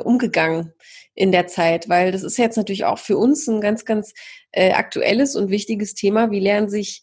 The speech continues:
äh, Leute eigentlich in dieser Zeit kennen? Weil, ja, die Kontaktbeschränkungen eben nun mal da sind. Wie, äh, seid ihr damit umgegangen? Gab's irgendwelche Einschnitte?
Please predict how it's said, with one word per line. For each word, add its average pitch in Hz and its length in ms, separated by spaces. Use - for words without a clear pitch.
äh, 202 80
Leute 202 300
eigentlich - 320
in 220 160
dieser 202 280
Zeit 190 340
kennen? 196 420
Weil, 180 720
ja, 165 160
die 165 100
Kontaktbeschränkungen 214 1080
eben 208 200
nun 208 120
mal 190 140
da 175 280
sind. 233 300
Wie, 233 300
äh, 202 260
seid 196 260
ihr 254 120
damit 277 300
umgegangen? 285 600
Gab's 233 320
irgendwelche 220 400
Einschnitte? 233 960